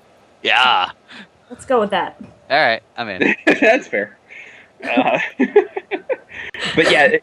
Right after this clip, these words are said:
Speaker 3: and, and that's that. So it's that, at that point that we're introduced to Oogie Boogie, which is why I say, I mean, he's not really the main antagonist of the movie. He's just kind of a complication along the way.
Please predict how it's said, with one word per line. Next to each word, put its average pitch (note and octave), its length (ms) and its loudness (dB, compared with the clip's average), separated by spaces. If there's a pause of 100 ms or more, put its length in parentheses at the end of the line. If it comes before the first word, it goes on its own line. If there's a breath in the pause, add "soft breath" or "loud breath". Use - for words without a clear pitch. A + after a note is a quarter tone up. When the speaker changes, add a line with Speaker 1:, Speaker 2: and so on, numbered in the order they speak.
(140)
Speaker 3:
and, D3+ 320 0
and D#3 180 2
that's F3 300 4
that. D3+ 300 2 (300)
So D#3+ 220 6
it's D3+ 160 2
that, D#3 340 0
at C#3 160 -2
that D3 220 4
point C3+ 180 -4
that A#2+ 120 0
we're A2 160 -2
introduced A2 500 -2
to B2+ 80 2
Oogie G#2+ 240 -2
Boogie, A2 460 -2 (340 loud breath)
which A#2+ 180 0
is B2 120 0
why C#3 360 6
I A#2 120 6
say, A#2+ 360 2
I - 40 -8
mean, A#2 200 -6
he's E3 240 -8
not C#3+ 240 0
really B2 260 -2
the G#2+ 120 -6
main G#2 540 -4 (300)
antagonist A2+ 680 0
of G2 40 -14
the G2 80 -10
movie. F#2+ 360 -4
He's G2+ 240 -6
just A2 240 -8
kind G#2+ 160 -4
of G2 80 -8
a G2+ 60 0
complication F#2+ 680 -4
along F2 320 -6
the E2 80 -8
way. D#2 420 -2